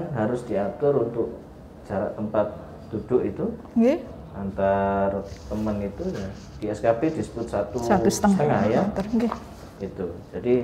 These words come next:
Speaker 1: itu ada dasarnya. Kenapa? Karena droplet itu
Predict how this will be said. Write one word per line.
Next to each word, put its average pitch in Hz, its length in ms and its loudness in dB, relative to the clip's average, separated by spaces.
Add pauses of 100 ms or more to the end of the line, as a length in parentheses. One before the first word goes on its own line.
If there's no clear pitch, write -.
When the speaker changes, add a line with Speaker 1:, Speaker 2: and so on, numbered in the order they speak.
(260)
Speaker 1:
itu 110 160 -4
ada 131 240 4
dasarnya. 107 680 0 (380)
Kenapa? 117 360 -4
Karena 127 360 0 (1120)
droplet 120 540 0
itu 147 480 0